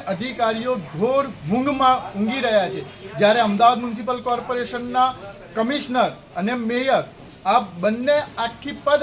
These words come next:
અધિકારીની ટીમ અમદાવાદને સમસ્યા મુક્ત કરવા માટે તત્પર છે, તો અધિકારીઓ કેમ સાંભળતા નથી? આપને અહીંની પ્રજા વચ્ચે આવીને આ પ્રજાના પ્રશ્નોને વાચા આપીશું. શું કહેશો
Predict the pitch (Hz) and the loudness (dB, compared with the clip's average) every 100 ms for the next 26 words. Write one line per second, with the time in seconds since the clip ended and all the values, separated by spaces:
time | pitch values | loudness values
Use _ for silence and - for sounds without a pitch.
0 | 269 269 269 269 269 269 214 254 214 143 | 4 2 -4 -4 -4 -6 -6 -6 -6 -6
1 | - - 185 208 220 262 254 240 208 254 | -14 -6 -2 0 2 4 4 2 -2 -6
2 | 262 - 190 220 - 247 220 208 302 - | -6 -6 -6 -6 -4 -2 0 0 0 -4
3 | 302 - 240 247 240 220 202 226 180 143 | -4 -2 0 0 0 0 -2 -2 -4 -8
4 | - - - - - - - 233 233 - | -18 -20 -18 -18 -18 -18 0 2 2 4
5 | 294 285 262 175 254 - 196 185 277 254 | 4 4 -2 -2 -4 -2 -4 -4 0 2
6 | 247 262 - 247 277 254 208 190 220 226 | 2 0 -4 -4 -4 -2 -2 0 -2 -2
7 | 247 240 247 285 311 - 202 214 254 277 | -2 -2 -4 -2 -4 0 0 0 -2 -6
8 | - 226 254 311 - 214 254 311 285 - | -4 -4 -4 -4 2 4 6 6 4 -4
9 | 277 233 247 294 226 - - - - 226 | 0 0 0 -6 -6 -8 -20 -20 -4 -2
10 | 269 269 233 254 262 262 233 214 226 247 | 0 0 -2 -2 -4 -6 -6 -8 -8 -8
11 | 254 269 - - 170 196 202 262 262 269 | -6 -8 -10 -8 -2 -2 0 -4 -4 -8
12 | 269 285 285 - - - - - 320 240 | -12 -12 -14 -18 -20 -20 -18 -6 -4 -2
13 | 269 247 277 | -2 -2 -4